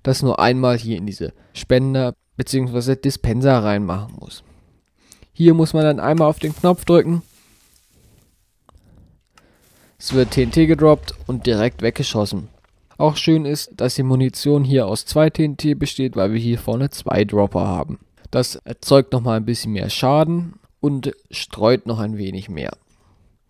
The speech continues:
Jetzt kommen wir zur besten T-N-T-Kanone, aber auch schwierigsten, die ich euch heute zeigen werde. Da hier haben wir wieder ein bisschen mehr Spender, die ein wenig Vortrieb erzeugen. Und am Ende nochmal vier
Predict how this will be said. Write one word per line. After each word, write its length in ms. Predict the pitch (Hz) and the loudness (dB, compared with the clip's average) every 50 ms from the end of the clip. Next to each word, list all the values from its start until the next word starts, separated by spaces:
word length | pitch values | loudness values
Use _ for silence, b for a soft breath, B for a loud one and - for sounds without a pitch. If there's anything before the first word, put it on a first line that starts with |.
| B B B B B B B B | B B B B B B B B
Jetzt 280 | - 131 135 - - - | -2 -2 -2 -2 -4 -6
kommen 200 | - 156 151 151 | -4 -2 0 2
wir 160 | 147 143 139 | 2 2 0
zur 360 | - - 131 117 113 110 104 | 0 0 0 2 2 2 0
besten 580 | - _ - 120 123 123 - - - - 147 147 | 0 _ 0 0 0 0 -2 -8 -8 -6 -6 -4
T-N-T-Kanone, 960 | - 160 147 147 147 - - 151 147 139 - - 151 139 143 147 147 151 120 | 0 0 0 0 0 -2 0 0 0 0 0 -2 -4 -2 0 0 0 0 0
aber 200 | 95 104 113 67 | 0 2 2 2
auch 100 | 65 - | 0 -2
schwierigsten, 720 | - - - - 135 123 135 135 135 131 - - - - 147 | -6 -10 -8 -4 0 2 4 4 4 2 0 -4 -6 -6 -6
die 80 | 135 | -6
ich 180 | - 147 - 143 | -6 -8 -6 -6
euch 200 | 131 127 - - | -4 -4 0 0
heute 220 | 135 131 - 143 | 0 0 0 -2
zeigen 380 | - - 143 135 135 135 143 143 | 0 2 2 4 4 2 2 0
werde. 300 | 139 135 139 143 151 151 - _ _ | 0 2 2 2 0 -2 -6 _ _
Da 80 | - - | -8 -6
hier 240 | 127 - 160 151 147 | -2 2 4 4 4
haben 140 | 143 143 | 4 4
wir 280 | 143 139 131 117 - - | 2 2 2 2 -2 -4
wieder 200 | 151 151 160 151 | -2 2 2 4
ein 140 | 143 139 139 | 4 2 0
bisschen 320 | 135 143 - - 139 135 127 | -2 -2 -2 -2 -4 -2 -2
mehr 160 | 117 113 117 | -2 -2 -2
Spender, 560 | - - - 139 139 143 143 139 139 139 - _ _ | -2 0 0 2 2 2 2 0 0 -2 -4 _ _
die 140 | - 131 117 | -8 -4 -4
ein 160 | 113 117 117 | -2 -2 0
wenig 240 | 117 117 120 113 - | 0 0 0 -2 -6
Vortrieb 560 | - - - 143 156 160 - - - 180 170 | -6 -2 2 4 4 2 2 -2 -6 -6 -4
erzeugen. 560 | - 135 143 - - 160 156 156 160 165 165 - _ b b b b b b | -4 -6 -6 -2 0 2 2 2 2 0 -4 -8 _ b b b b b b
Und 180 | 143 143 - | -4 0 2
am 160 | 143 143 135 - | 2 2 2 0
Ende 320 | 127 147 160 160 156 151 | 0 0 2 4 4 4
nochmal 500 | 143 139 127 - 147 139 131 127 127 - - | 4 2 2 2 2 2 2 2 2 0 -4
vier 720 | - - - - - 175 185 190 185 175 175 180 170 156 156 | -10 -18 -14 -6 -2 2 4 4 4 4 4 2 -2 -4 -10